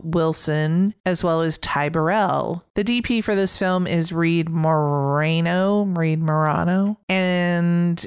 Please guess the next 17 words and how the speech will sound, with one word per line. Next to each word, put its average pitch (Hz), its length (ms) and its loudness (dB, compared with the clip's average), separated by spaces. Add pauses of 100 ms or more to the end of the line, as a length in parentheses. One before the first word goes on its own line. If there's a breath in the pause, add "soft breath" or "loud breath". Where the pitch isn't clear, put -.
(100)
he 233 640 0
is 202 220 0
responsible 190 680 0
for 175 600 0
And 170 200 0
So 180 200 -2
It 170 100 -6
Goes 175 300 0
in 175 100 2
two 175 160 -6
thousand 165 320 -2
fourteen, 220 680 0
Lemonade 175 640 0
in 165 160 0
two 170 160 -2
thousand 160 420 -2
sixteen, 202 800 0